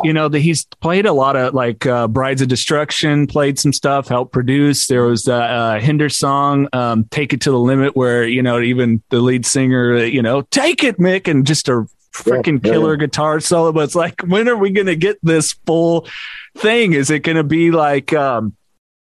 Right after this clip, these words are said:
Speaker 1: oh God, uh, uh, uh, Supersonic Demonic Rel-, Relics, uh, Bittersweet?
Speaker 2: Well, he did co-, co-,
Speaker 1: Right.
Speaker 2: yeah, that was originally Quaternary, which was
Speaker 1: Yeah.
Speaker 2: the E P that came off of the ninety-four album, and I love that.
Speaker 1: Yeah.
Speaker 2: And, and Nikki, um, sorry, Tommy did Planet Boom,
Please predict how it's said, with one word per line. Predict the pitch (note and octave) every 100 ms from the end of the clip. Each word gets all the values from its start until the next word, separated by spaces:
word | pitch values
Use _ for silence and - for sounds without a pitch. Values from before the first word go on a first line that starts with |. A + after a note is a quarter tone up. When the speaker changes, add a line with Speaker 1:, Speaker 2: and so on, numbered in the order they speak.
| _ - -
Speaker 1:
oh | D#3 C3
God, | D3+ C3 C3
uh, | C3 C3 -
uh, | B2+ A#2+ A2+ A2 G#2+ _ _ _ -
uh, | B2+ B2
Supersonic | - D#3 - D3 C#3+ C3+
Demonic | C3+ C3+ B2+ C#3
Rel-, | C3 C3+ -
Relics, | B2+ C#3 B2 A2 -
uh, | A#2+ A2+ A2 G#2+ _ _ - B2 G#2+
Bittersweet? | D3+ D#3+ - - E3
Speaker 2:
Well, | B2+
he | C#3+
did | D3+ D3
co-, | D#3+ - _ _ -
co-, | - D3
Speaker 1:
Right. | B2+ C3
Speaker 2:
yeah, |
that | A2+ B2+
was | C3+
originally | B2+ B2+ C3+ G2+
Quaternary, | G2 A2 B2+ G2 D#2+ C#2 D2
which | F#2 -
was | C3
Speaker 1:
Yeah. | E2+
Speaker 2:
the | A2
E | F#2+
P | A#2 A#2
that | F#2 -
came | G2+
off | G2 F2+
of | F#2
the |
ninety-four | F#2 F2+ E2+ G2+ G2+ E2+
album, | D#2+ D#2+
and | E2+
I |
love | E2+ B2+ - D#2
that. | - - _ _ _
Speaker 1:
Yeah. | A2+ A2+ D#2
Speaker 2:
And, | A#2 A#2
and | A#2
Nikki, | B2 - - -
um, | G2+ F#2
sorry, | F2 F2+ E2
Tommy | - A2+ C3
did | G#2 E2+
Planet | - F2+ F2+
Boom, | C3 C3+ D#2